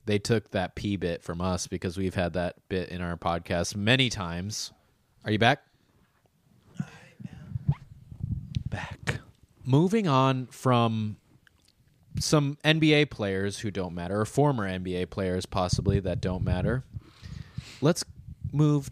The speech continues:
Speaker 1: to a, an N B A franchise that doesn't matter in the New York Knicks.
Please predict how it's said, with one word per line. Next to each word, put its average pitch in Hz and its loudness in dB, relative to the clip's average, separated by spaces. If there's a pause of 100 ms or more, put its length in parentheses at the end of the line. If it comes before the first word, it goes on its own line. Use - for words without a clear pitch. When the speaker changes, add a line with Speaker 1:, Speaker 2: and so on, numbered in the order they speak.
(120)
Speaker 1:
to 113 4
a, 101 2
an 104 -2
N 107 -2
B 151 4
A 131 2
franchise 90 -2
that 76 -6
doesn't 78 -6
matter 76 -6
in 92 -6
the 92 -4
New 92 -2
York 110 2
Knicks. - -6